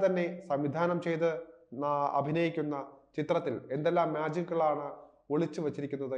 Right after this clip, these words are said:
എന്ന് കാത്തിരുന്ന് കണ്ടറിയേണ്ടതുണ്ട്. രണ്ടായിരത്തി ഇരുപത്തിമൂന്ന് അവസാനം ഇറങ്ങിയ ജിത്തു ജോസഫിന്റെ നേര് ഓടിയത് മുഴുവൻ രണ്ടായിരത്തി ഇരുപത്തിനാലിലാണ്.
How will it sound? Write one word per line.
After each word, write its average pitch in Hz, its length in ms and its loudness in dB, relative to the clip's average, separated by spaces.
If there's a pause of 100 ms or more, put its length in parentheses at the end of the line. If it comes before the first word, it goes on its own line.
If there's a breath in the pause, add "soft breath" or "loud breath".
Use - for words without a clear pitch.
എന്ന് 123 180 -6 (400)
കാത്തിരുന്ന് 143 400 0
കണ്ടറിയേണ്ടതുണ്ട്. 120 760 -6 (560)
രണ്ടായിരത്തി 160 320 4
ഇരുപത്തിമൂന്ന് 165 400 0
അവസാനം 175 460 0
ഇറങ്ങിയ 165 300 -2
ജിത്തു 165 180 -4
ജോസഫിന്റെ 170 520 -4
നേര് 147 340 -2 (480 loud breath)
ഓടിയത് 202 360 2
മുഴുവൻ 180 320 0 (200)
രണ്ടായിരത്തി 151 360 0
ഇരുപത്തിനാലിലാണ്. 123 800 -4